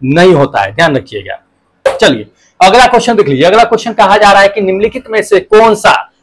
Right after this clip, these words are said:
तेल जो है, अ, कौन सा तेल जो है देने वाला पौधा है? जी हाँ, कौन सा जो है ये तेल देने वाला पौधा है, इसमें ये बताना है। तो ध्यान रखिएगा, आपको हम बताते हैं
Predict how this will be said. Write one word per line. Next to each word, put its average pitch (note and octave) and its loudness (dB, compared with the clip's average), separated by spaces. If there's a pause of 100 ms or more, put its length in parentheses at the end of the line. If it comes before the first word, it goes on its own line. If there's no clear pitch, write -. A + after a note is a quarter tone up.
(240)
तेल A#3+ 6
जो G#3 4
है, D#3+ 4 (360)
अ, D#3+ 4
कौन A3 0
सा G#3 2
तेल G#3+ 0
जो F#3+ 2
है G3 4
देने F#3 2
वाला E3+ 4
पौधा D3 0
है? A2 -2
जी D3+ -8
हाँ, B2 -4 (200)
कौन G3 0
सा G#3 2
जो F#3 2
है G3 4 (240)
ये G#3 4
तेल G3+ 2
देने F3+ 2
वाला F3+ 4
पौधा D3+ -2
है, E3+ 4
इसमें D#3+ -6
ये D3+ 2
बताना B2+ -2
है। G2+ -8
तो C#3+ -6
ध्यान F3+ 2
रखिएगा, G#3+ 4
आपको G3+ 0
हम F3+ -6
बताते G3 0
हैं F#3+ -2